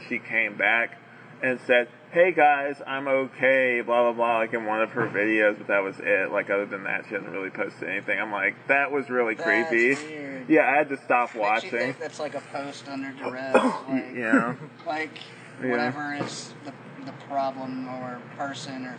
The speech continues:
Speaker 2: thing that is making her not be okay is like,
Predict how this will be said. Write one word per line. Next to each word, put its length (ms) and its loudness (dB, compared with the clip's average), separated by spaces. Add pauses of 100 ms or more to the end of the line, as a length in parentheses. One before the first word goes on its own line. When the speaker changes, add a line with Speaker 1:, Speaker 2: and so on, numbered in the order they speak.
(100)
Speaker 2:
thing 360 -8
that 160 -8
is 340 -14 (680)
making 420 -6
her 180 -8
not 300 -6
be 180 -10
okay 520 -10
is 140 -14
like, 220 -6